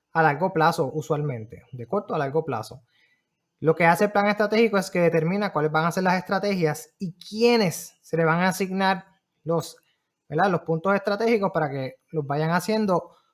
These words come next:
durante ese periodo. El plan estratégico de una organización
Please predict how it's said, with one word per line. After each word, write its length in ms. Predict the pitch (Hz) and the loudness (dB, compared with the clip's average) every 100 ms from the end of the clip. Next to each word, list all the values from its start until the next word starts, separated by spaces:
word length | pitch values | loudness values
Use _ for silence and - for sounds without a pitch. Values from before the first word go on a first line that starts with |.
| _ | _
durante 800 | 151 160 165 165 160 156 143 - _ _ _ _ _ 165 | 0 4 6 4 2 0 -2 -6 _ _ _ _ _ -4
ese 240 | 160 175 | -2 0
periodo. 560 | 196 165 139 117 107 _ _ _ _ _ _ _ - | 0 0 0 -4 -8 _ _ _ _ _ _ _ -4
El 160 | 202 | -2
plan 220 | 190 190 214 | 4 4 4
estratégico 540 | 214 226 233 240 233 | 2 4 4 6 6
de 80 | 214 | 6
una 180 | 214 214 | 4 4
organización 680 | 214 214 208 202 233 233 | 2 2 0 4 4 4